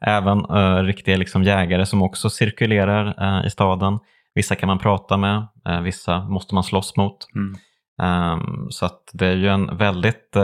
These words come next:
Speaker 1: väldigt levande stad ändå. Ehm, även om det är så mycket död som,
Speaker 2: Ja.
Speaker 1: som,
Speaker 2: Ja, verkligen.
Speaker 1: <laughs> som, ja, finns överallt samtidigt.
Speaker 2: Ja,
Speaker 1: Mm.
Speaker 2: jag vet inte, ska vi,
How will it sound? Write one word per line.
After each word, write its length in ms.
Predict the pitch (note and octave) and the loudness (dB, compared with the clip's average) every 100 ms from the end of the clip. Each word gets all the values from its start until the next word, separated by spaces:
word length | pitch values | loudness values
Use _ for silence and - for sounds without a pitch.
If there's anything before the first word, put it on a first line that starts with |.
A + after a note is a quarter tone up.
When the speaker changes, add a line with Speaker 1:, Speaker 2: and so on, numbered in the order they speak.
| D2 | 2
Speaker 1:
väldigt 400 | G2+ A2+ F#2+ A#2 | 0 0 0 0
levande 600 | C3 E2+ E2+ D#3+ G3+ E3+ | 2 0 2 2 2 -2
stad 520 | - F3+ F#3+ C#3 F#2+ | -2 0 4 4 2
ändå. 500 | F#2 E2+ E2 - G2 _ _ _ - F2+ | 2 2 0 -2 -4 _ _ _ -6 -2
Ehm, 760 | E2+ D#2+ - - G1+ - - - | 0 0 -2 -2 -2 -4 -6 -2
även 280 | F#2 F2+ | -2 2
om 160 | F#2+ F2+ | 2 2
det 80 | F2+ | -2
är 20 | |
så 180 | - A2+ | 0 0
mycket 280 | F#2+ G2 F2 | 2 0 2
död 340 | F#2+ F#2+ F2 | 2 2 0
som, 300 | - F2 F2 | -2 2 2
Speaker 2:
Ja. 240 | A2 G#2+ | 2 -2
Speaker 1:
som, 220 | G#2 F#2+ D#2 - | -2 -2 -2 0
Speaker 2:
Ja, 300 | F3+ - C3+ A2 D3 B2 | 0 2 -2 -2 -2 0
verkligen. 340 | B2+ A#2 A2+ G#2+ | 0 -2 -4 -2
Speaker 1:
<laughs> 20 | |
som, 440 | F#2 F2+ F2 - - - - | 2 2 2 0 -6 -18 -8
ja, 340 | - F2+ F#2 - | -2 -2 -2 -2
finns 240 | F2+ - | -2 0
överallt 280 | E2+ F#2 - | -2 -2 -4
samtidigt. 460 | - - - - - _ _ _ _ - | -6 -8 -6 -12 -16 _ _ _ _ -4
Speaker 2:
Ja, 240 | G#2 A2 A#2+ | -2 2 2
Speaker 1:
Mm. 260 | F#2 D3+ - _ - | 2 0 -4 _ -2
Speaker 2:
jag 80 | B2 | -2
vet 100 | D#3+ | 0
inte, 420 | D#3+ B2+ A#2 D#3+ | 2 2 0 -2
ska 180 | - C#3 | 0 2
vi, 480 | C3+ C3 C3+ C#3 | 2 0 0 -2